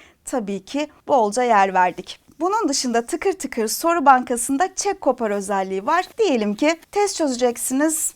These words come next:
otobüste, bahçede, herhangi bir yerde ama koca kitabı taşımak istemiyorsunuz. Yeriniz yok, çantanız dolu. Hemen üst kısımdaki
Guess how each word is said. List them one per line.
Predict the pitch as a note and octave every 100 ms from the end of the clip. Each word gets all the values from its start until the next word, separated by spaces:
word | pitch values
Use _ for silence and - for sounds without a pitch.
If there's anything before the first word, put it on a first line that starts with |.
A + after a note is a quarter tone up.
| -
otobüste, | D#4 B3+ G#3 G#3 - G3+ F#3+ -
bahçede, | C#4 C#4 - G3 B3
herhangi | D4 C#4+ C#4 B3+
bir | A3+ G3+
yerde | F#3+ F#3+ - -
ama | D#4 G#3
koca | - D4 C4+
kitabı | B3+ - F#3+ A3
taşımak | D4 C#4 B3 D4+ D4
istemiyorsunuz. | - - D4 C4+ A#3+ - G#3 G#3 G#3
Yeriniz | A#3+ A#3+ B3 B3 G3+
yok, | - -
çantanız | A3+ G#3+ A#3 A#3 A3
dolu. | A3 G#3 C#4+ -
Hemen | - G4 C4 A3+ -
üst | E4 -
kısımdaki | C4 - A3 G#3 G#3 - -